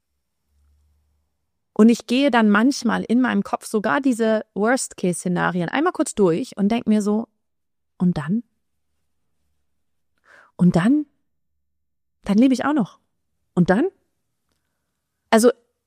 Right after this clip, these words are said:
ich mach das wirklich manchmal, weil es mir hilft, meinem Quatschi den, das Maul zu stopfen, zu sagen, „Ja, und dann? Und wenn Worst Case passiert, dann lebe ich ja immer noch. Und dann? Also ich bin ja jetzt nicht morgen tot deswegen.“ Ähm, und das, das, und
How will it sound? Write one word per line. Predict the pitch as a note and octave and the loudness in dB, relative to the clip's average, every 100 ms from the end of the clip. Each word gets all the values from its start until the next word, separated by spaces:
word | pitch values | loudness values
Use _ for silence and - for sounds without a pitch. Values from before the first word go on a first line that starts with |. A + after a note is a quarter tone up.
| - | -4
ich | A3+ | 0
mach | A3+ E4 | 2 0
das | - - | -2 -4
wirklich | G#3+ D4+ E4+ A#3+ | -2 -2 -4 -4
manchmal, | A3+ B3 A#3 | -4 -4 -4
weil | G#3 | -2
es | G3 - | -4 -6
mir | F#3 | -8
hilft, | E3 A#3 C#4+ - | -2 0 0 -4
meinem | A3 G3 | -6 -6
Quatschi | - A#3 - G#3+ | -4 -4 -2 -4
den, | F#3+ F#3 F3+ | -2 -2 -4
das | F#3+ F3 | -4 -2
Maul | F#3+ C4+ | 0 0
zu | - | 0
stopfen, | - F3+ - G3 A3+ - - - | -2 -4 -4 -8 -8 -16 -20 -18
zu | - | -8
sagen, | G3+ G#3+ | -2 0
„Ja, | B3+ | 0
und | G3 | -2
dann? | F3 C4+ - _ _ | -4 -6 -8 _ _
Und | - G3+ | -2 2
wenn | A#3 | 4
Worst | G#3 C4 - | 2 0 0
Case | A#3 - | -4 -4
passiert, | G3+ - - | -8 -6 -4
dann | A3+ | 0
lebe | G3 C4 | 0 0
ich | C#4 | -2
ja | G#3 | -4
immer | C4+ B3+ | -2 -2
noch. | - - _ _ _ _ | -6 -12 _ _ _ _
Und | F3 E3+ | -4 0
dann? | A#3+ G#4 F#4+ _ _ _ _ - | 0 0 -4 _ _ _ _ -2
Also | F#3+ | 0
ich | F#3+ | 2
bin | C#4+ | 2
ja | |
jetzt | B3+ | 2
nicht | A#3+ G#3 | 0 0
morgen | A#3 B3+ A3+ G3+ | 0 0 0 -2
tot | - C#4+ F4+ | -4 -2 0
deswegen.“ | - E3 G#3 - - - - | -2 -8 -8 -8 -8 -12 -6
Ähm, | A3 A3 G#3+ G#3+ G#3 _ _ _ _ _ _ _ _ _ _ _ _ _ _ _ _ _ | -2 0 0 0 -4 _ _ _ _ _ _ _ _ _ _ _ _ _ _ _ _ _
und | - A#3+ | 0 2
das, | - | 0
das, | G3+ A3 - | -2 -2 0
und | - A#3 | 2 0